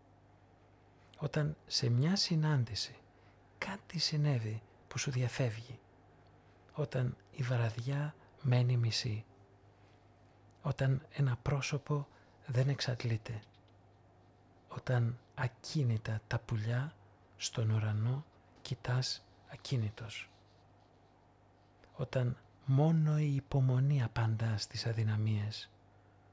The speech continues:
Όταν στάζουν οι υδρορές μουσική. Όταν θες να μείνεις για πάντα στο κρεβάτι.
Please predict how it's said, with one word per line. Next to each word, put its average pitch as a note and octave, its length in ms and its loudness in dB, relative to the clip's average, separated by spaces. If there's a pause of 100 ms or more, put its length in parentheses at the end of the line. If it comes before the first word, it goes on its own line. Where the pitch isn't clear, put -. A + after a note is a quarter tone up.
(260)
Όταν A#2+ 480 -4
στάζουν C#3 680 0
οι B2 100 2
υδρορές A#2 800 0
μουσική. A#2 680 -4 (1600)
Όταν C3+ 280 0
θες - 260 0
να C#3+ 120 2
μείνεις C3+ 360 2
για B2 160 0
πάντα C#3+ 400 -2
στο - 160 -4
κρεβάτι. A2+ 640 -4